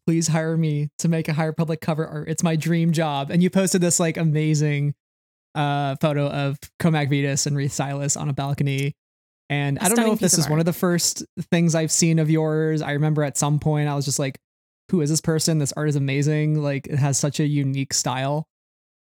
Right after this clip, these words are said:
Speaker 1: Would you have actually thought, you know, those two year, almost two years ago, like, you'd be here in this position now to be like, "I have it coming out. I can go buy it at the comic book shop or wherever," and then, like, you know, display it? Like, it's just, isn't that wild to think about?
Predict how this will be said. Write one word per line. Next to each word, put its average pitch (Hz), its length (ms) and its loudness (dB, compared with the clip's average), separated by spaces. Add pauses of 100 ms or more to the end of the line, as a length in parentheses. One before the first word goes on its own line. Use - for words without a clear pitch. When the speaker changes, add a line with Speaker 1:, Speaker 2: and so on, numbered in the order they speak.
(360)
Speaker 1:
Would 160 140 4
you 185 80 6
have 165 100 2
actually 160 420 0
thought, 147 360 -2
you 156 80 2
know, 139 140 0
those 139 240 -2
two - 200 0
year, 156 280 0
almost 190 280 0
two 214 60 2
years 165 300 2
ago, 175 320 0
like, 151 240 -2
you'd 151 100 0
be 156 80 2
here 143 200 2
in 139 100 -4
this 139 100 -6
position 143 380 -4
now 135 120 -4
to 139 60 -2
be 143 100 -2
like, 135 280 -4
"I 139 140 -4
have 135 220 -4
it - 140 -10
coming 147 280 -2
out. 190 280 0
I 143 80 -2
can 147 140 0
go 139 100 -2
buy 143 220 -2
it - 20 -2
at 139 100 -6
the 143 60 -6
comic 185 380 0
book 180 180 0
shop 151 400 -2
or 139 80 -8
wherever," 165 500 0
and 143 140 -2
then, 139 100 -4
like, 135 240 -6 (760)
you 147 80 4
know, 113 260 -2 (120)
display 147 580 0
it? 151 220 -4 (120)
Like, 135 220 -6 (140)
it's - 180 -4
just, 180 240 0
isn't 160 140 0
that 160 140 0
wild 147 200 -2
to 139 60 -4
think 139 160 -4
about? 170 260 -2